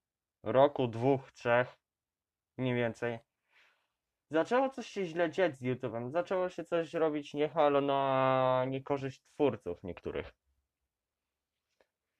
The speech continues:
Najpierw to były małe zmiany, gdzie mało twórców. Gdzie po prostu mało twórców na YouTubie,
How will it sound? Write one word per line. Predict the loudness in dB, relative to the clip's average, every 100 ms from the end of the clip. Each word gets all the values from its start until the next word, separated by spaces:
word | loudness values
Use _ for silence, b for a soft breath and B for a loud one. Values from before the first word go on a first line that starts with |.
| _ -4
Najpierw | 0 4 4
to | 4
były | 4 6 6
małe | 6 6 6 4
zmiany, | 2 4 4 4 0 -2 _ _ _ _ _ _ _ -12
gdzie | -8 4 4
mało | 8 8 10 8
twórców. | 4 0 0 0 -4 -4 -4 -10 _ _ _ _ _ _ _ _ _ _ _ _ _ -10
Gdzie | -8 -2 0 0 -2
po |
prostu | -4 -2 -4 -4 -4 -2 -2 -2 -4 -4 -2
mało | 2 4 6 6 4 2 2 2 0
twórców | -2 -6 -4 -4 -4 -6
na | 0
YouTubie, | 0 0 -2 4 4 4